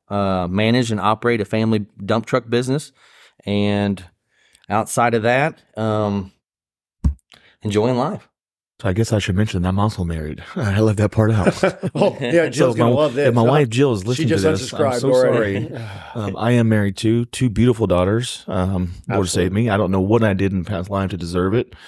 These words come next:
Speaker 2: And I mean in a good way, of course.
Speaker 3: Yeah.
Speaker 2: Wink, wink.
Speaker 3: Wink, wink.
Speaker 2: Um, but okay, so Josh, back to you, Boggsy. Intro. What's going on here?
Speaker 3: So, guys, what we wanted to do is just bring up some topics that we all have been discussing on the Bro Code.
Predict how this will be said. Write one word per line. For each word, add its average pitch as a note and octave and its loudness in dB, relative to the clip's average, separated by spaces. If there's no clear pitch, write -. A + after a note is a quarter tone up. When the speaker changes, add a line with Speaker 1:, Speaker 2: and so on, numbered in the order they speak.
Speaker 2:
And G#2 -2
I G2+ 2
mean G2+ 4
in F2+ 2
a - 0
good F2 0
way, F2+ 0
of F2 -2
course. A2 -2
Speaker 3:
Yeah. D#2+ -6
Speaker 2:
Wink, F#2+ 0
wink. A#2+ 0
Speaker 3:
Wink, C3 -8
wink. F2 -8
Speaker 2:
Um, G2+ -2
but B2 0
okay, B2 0
so G2 -2
Josh, G#2 0
back B2+ -2
to C#3 -4
you, B2 2
Boggsy. G#2+ 2
Intro. G2 -4
What's - -16
going G#2+ -6
on E2+ -8
here? E2+ -10
Speaker 3:
So, G3+ 0
guys, G#3 2
what A3 2
we G#3+ 2
wanted G3+ 4
to E3 0
do C#3+ 2
is C3+ 0
just B2 -6
bring E3 2
up E3 0
some C3+ -8
topics B2 -2
that B2 0
we C#3 -2
all C#3 0
have B2 -4
been B2 -4
discussing B2 -2
on D#3+ 0
the D3 -2
Bro F3 0
Code. A#2 -2